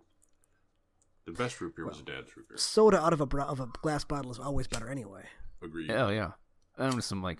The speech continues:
Speaker 3: vanilla ice cream, maybe?
Speaker 2: Yeah, there you go.
Speaker 3: I haven't had a float in forever.
Speaker 1: That's the thing about a Firaxis strategy game is fuck you, get your money's worth with those games.
Speaker 3: You really get your fucking money's worth.
Speaker 1: Like, just a single playthrough is massive, and they're so
Speaker 3: Mm-hmm.
Speaker 1: replayable.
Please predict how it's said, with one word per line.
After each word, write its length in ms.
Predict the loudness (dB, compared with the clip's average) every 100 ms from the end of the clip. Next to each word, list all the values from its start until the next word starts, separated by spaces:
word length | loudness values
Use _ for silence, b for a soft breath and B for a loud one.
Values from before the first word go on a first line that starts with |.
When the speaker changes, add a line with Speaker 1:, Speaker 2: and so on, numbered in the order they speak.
| -6
Speaker 3:
vanilla 220 | -2 2 2
ice 180 | 2
cream, 220 | 0 0 0
maybe? 340 | 0 -2 -8 -12 _ _ _ _ -18 -18 -18 -8
Speaker 2:
Yeah, 160 | -4 -2
there 60 | -2
you 140 | 0
go. 340 | 0 0 -2 -6 _ _ _ _ _ -20 -20 _ -4
Speaker 3:
I 80 | -2
haven't 140 | 0
had 80 | -2
a 20 |
float 320 | -4 -2 -2
in 40 | -2
forever. 680 | -12 -12 -6 -2 -2 -4 -8 -16 -2
Speaker 1:
That's 220 | -2 0
the 80 | -2
thing 240 | 2 2
about 200 | 4 2
a 40 |
Firaxis 540 | 0 0 2 0 -2 -10
strategy 440 | -4 -4 -4 -6
game 240 | -4 -4 -2
is 120 | -4
fuck 340 | -8 -10 -8 -8
you, 80 |
get 220 | -8 -8 -8
your 100 | -10
money's 300 | -8 -10 -8
worth 200 | -8 -8
with 100 | -10
those 160 | -10
games. 400 | -8 -8 -8 -8 2
Speaker 3:
You 120 | 2 2 -2
really 340 | 10 12 12 12
get 200 | 8 6
your 80 |
fucking 360 | 4 4 4 -2
money's 320 | -4 -6 -8
worth. 260 | -10 -10 -12 -12
Speaker 1:
Like, 160 | -8 -6
just 200 | -4 -6
a 60 | -2
single 400 | 0 2 2 0
playthrough 500 | 2 0 2 2 2 0
is 320 | -4 -4 -6
massive, 720 | -6 -6 -2 -2 -2 -2 -2 -4
and 140 | -6
they're 120 | -6
so 280 | -6 -2 4
Speaker 3:
Mm-hmm. 180 | 6 6
Speaker 1:
replayable. 520 | 4 -2 -4 -6